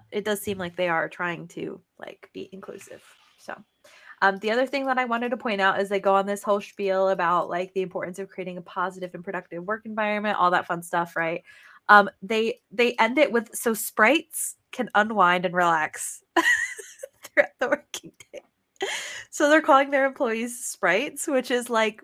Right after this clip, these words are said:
probably, that just brings me so much joy. <laughs> Like, I wanna work there just so I can be a sprite.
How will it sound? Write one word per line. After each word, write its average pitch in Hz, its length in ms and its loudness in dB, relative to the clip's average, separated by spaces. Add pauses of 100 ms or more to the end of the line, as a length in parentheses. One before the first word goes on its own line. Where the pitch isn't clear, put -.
(140)
probably, 269 960 0 (400)
that 254 220 2
just 311 160 -6
brings 254 240 -4
me 240 100 -2
so 190 160 0
much 175 300 -6
joy. 170 360 -4
<laughs> - 40 -20 (720)
Like, - 160 -8 (2500)
I 254 120 6
wanna 294 180 2
work 214 240 -2
there 233 140 0
just 202 240 0
so 202 60 4
I 180 60 4
can 180 120 -8
be 165 100 -6
a 165 60 -4
sprite. - 400 -8